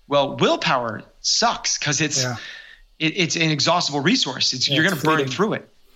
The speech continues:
Speaker 1: Yeah, so you gotta set yourself up. To me, what you gotta do, I mean, talk about, like, really simplified nutrition, it's set up your environment so you don't have the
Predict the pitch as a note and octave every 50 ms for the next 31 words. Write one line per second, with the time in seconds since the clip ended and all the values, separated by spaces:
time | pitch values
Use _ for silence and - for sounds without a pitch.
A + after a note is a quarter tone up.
0 | _ - - - A#3 F#3 - - D#3 D#3+ F3+ G#3 B3+ G#3+ D#3 D3 - G3 F3 E3+
1 | - - E3 D3+ D#3 E3+ D#3 - - - - - - - - _ - - D#3 C#3+
2 | E3 A3 C4 A#3 F3 D3+ D3+ D3 - - - - D#3 D#3+ D#3+ D3+ E3 D#3 D3 C#3
3 | C3+ D3+ D3 C#3+ D3 E3 D3+ C#3 - - - C3+ C3+ C3 B2 - D#3+ D#3 D#3 D3+
4 | C#3 C3+ C3 B2 A#2+ - - - A#2 B2 D#3+ F3 F3 F3 D#3+ - E3+ D#3 D#3+ -
5 | D3+ C#3+ C#3+ C3 - - C#3+ - - F#3+ G3+ G3 - - - - - - - -
6 | - E3+ C#3+ - - F#3+ F3+ F3 C3+ C#3 D#3 D3+ C3+ B2 A#2 A2+ B2 A#2+ C3 B2
7 | A2 G#2 F#2+ - - - - - - - - D3 D3+ A#2+ E3 F3 F#3 F3 C3+ A2+
8 | - - D3 D3+ D3 D3 - - - -